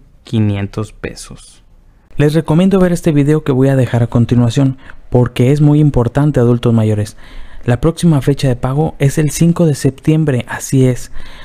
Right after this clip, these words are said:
La Secretaría del Bienestar depositará el pago del quinto bimestre de la pensión el lunes cinco de septiembre del dos mil veintidós. Cabe recordar que los primeros pagos se van a ver reflejados en estas ciudades que voy a mencionar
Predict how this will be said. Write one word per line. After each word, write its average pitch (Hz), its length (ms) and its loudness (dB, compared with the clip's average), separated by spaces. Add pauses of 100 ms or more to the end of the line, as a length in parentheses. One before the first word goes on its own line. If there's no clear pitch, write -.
(140)
La 120 140 2
Secretaría 127 480 0
del 147 120 2
Bienestar 139 460 0
depositará 131 840 -2
el 139 160 0
pago 147 420 0 (340)
del 127 240 2
quinto 175 320 2
bimestre 151 500 2
de 147 140 2
la 127 160 -2
pensión 139 460 0
el 135 140 2
lunes 170 320 4
cinco 147 360 2
de 143 80 0
septiembre 143 580 0 (460)
del 120 160 2
dos 113 180 0
mil 123 160 4
veintidós. 120 540 0 (560)
Cabe 143 240 0
recordar 135 480 0
que - 100 -2
los 131 160 2
primeros 135 400 2
pagos 147 300 -2
se - 80 0
van 135 180 2
a 143 60 0
ver 143 180 0
reflejados 135 680 -2
en 127 200 2
estas 147 240 -2
ciudades 139 340 0
que - 120 -4
voy 127 120 0
a 147 60 0
mencionar 127 540 0